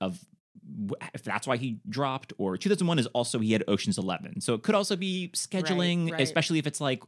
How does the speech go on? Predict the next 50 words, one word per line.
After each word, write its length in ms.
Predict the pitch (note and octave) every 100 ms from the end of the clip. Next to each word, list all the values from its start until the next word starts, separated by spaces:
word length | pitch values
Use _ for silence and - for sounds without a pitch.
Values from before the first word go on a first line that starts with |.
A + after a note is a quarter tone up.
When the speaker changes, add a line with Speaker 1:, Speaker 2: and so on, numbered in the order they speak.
| _ _ _ -
Speaker 1:
there 120 | C#3+
might 240 | D#3+ E3 G2+
be 160 | B2+
some 220 | - A#2
time 420 | G#2 - B2 F2+ F#2+
if 100 | G#2+
a 40 |
direct, 340 | G2+ F#2+ F#2+
one 180 | - A2+
director 240 | A2+ A2+ A2+
is 120 | F#2+
leaving 340 | G2 A#2 A2+
and 80 | F#2+
another's 260 | G2 G#2 -
coming 380 | - A2+ F#2
in. 260 | G#2 F#2+ F#2 -
Speaker 2:
Yes. 180 | D#4+
Speaker 1:
It 40 | D4+
doesn't 160 | A#2 G#2+
mean 140 | A#2+
they're 100 | G#2+
gonna 140 | G2
be 180 | F#2+ G2+ -
on 180 | G#2 G2+
the 80 | F#2+
same 260 | - G2
schedule 480 | F#2+ - F#2+ G#2 E2+
now. 360 | F2+ E2 E2+ A2+ - -
So 60 | F3+
it 40 |
Speaker 2:
Correct. 120 | F#3 F#3
Speaker 1:
could 140 | G3
have 100 | F3
gotten 180 | D#3+ A#2
pushed 260 | - C3+ -
back 240 | A2 G#2+
and 140 | G2+
maybe 180 | G2+ F#2
that's 200 | F2+ F#2+
why 160 | - F#2
he 100 | G2
had 80 | F#2+
to 60 | G2
drop. 420 | - F3+ E3+ -
I'd, 140 | A#2+ A2
or 300 | A2+ G#2 G2+ -
I, 140 | B2+ -
I 120 | B2+
don't 120 | G#2
know. 140 | D#2+